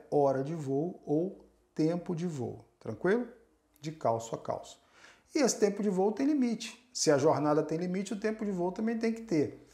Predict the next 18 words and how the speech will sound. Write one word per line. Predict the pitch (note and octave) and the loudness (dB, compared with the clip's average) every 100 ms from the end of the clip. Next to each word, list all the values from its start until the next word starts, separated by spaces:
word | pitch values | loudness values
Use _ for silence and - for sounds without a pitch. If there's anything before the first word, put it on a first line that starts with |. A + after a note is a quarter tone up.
| - - | -16 -4
E | D4+ | 0
quais | F4+ C#4+ | 4 4
são | - A3+ | 4 4
os | A3+ | 4
limites? | G3+ F#3+ D#3 A2 - - - _ | 2 2 2 0 -4 -12 -14 _
Aí | - G3 | 0 2
depende. | F#3+ G#3+ F3+ D3+ A#2+ G2+ - _ _ _ _ _ _ _ _ - | 2 2 2 2 0 -6 -16 _ _ _ _ _ _ _ _ 0
O | |
limite | B3 B3 B3 A#3+ | 2 4 2 0
diário | F3 D#3+ D3 D3+ F#3+ D3+ A#2+ - - | -2 2 4 6 4 2 -4 -6 -18
de | - G#2+ | -10 -4
voo | B2 A2 C#3 G3 D3+ G2+ - - | -2 0 2 2 0 -6 -12 0
depende | F#3 F#3+ E3+ F3 | 0 2 -2 0
da | F3+ | -2
tripulação. | F#3 F3+ F#3+ G3 - C#3+ A#2 - | -4 -2 0 0 0 -2 -2 0
Pra | D#3 | 0
cada | - F3 F3 | 4 4 4
tripulação, | F3 F3+ F#3+ G3 - F#3+ | -2 -4 -2 -2 0 -2